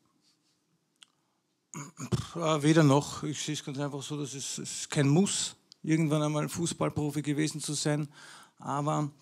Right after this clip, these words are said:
den Eindruck hatte ich schon dann nicht nur bei mir oder weniger bei mir vielleicht, sondern bei Kollegen auch,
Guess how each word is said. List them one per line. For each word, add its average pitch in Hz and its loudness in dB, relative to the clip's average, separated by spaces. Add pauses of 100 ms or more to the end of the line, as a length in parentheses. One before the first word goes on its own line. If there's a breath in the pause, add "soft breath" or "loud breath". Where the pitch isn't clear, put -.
den 139 -2
Eindruck 143 0
hatte 147 -2
ich 151 -4
schon 151 -2
dann 160 0
nicht 160 0
nur 160 0
bei 151 2
mir 165 6 (280)
oder 143 -4
weniger 170 4
bei 165 -2
mir 165 4
vielleicht, 160 -2
sondern 143 0
bei 143 -2
Kollegen 160 4
auch, 156 2